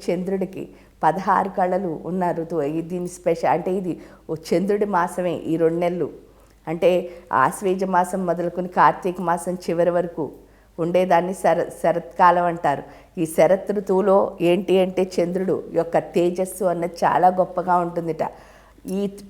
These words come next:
తొమ్మిది రోజులు అంటే అందుకనే దసరా నవరాత్రులు ప్రతి ఒక్కళ్ళు చేసుకుంటారు. మిగతా నవరాత్రులు ఉపాసకులు చేసుకుంటారు, కానీ దసరా నవరాత్రులు మాత్రం ప్రతి ఒక్కళ్ళు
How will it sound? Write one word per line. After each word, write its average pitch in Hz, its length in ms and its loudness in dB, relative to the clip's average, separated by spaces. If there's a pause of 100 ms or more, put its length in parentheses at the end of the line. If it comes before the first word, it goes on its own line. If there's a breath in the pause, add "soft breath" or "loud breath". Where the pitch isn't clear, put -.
(140)
తొమ్మిది 190 300 2
రోజులు 196 260 2
అంటే 165 220 0
అందుకనే 202 640 0
దసరా 202 320 4
నవరాత్రులు 190 580 2
ప్రతి 196 380 -4
ఒక్కళ్ళు 208 640 2
చేసుకుంటారు. 196 600 0 (380 loud breath)
మిగతా 180 280 4
నవరాత్రులు 196 720 2
ఉపాసకులు 196 720 2 (100)
చేసుకుంటారు, 190 560 2
కానీ 196 340 -2 (340 loud breath)
దసరా 190 360 4
నవరాత్రులు 208 640 2
మాత్రం 208 380 0
ప్రతి 214 340 -2
ఒక్కళ్ళు 214 500 0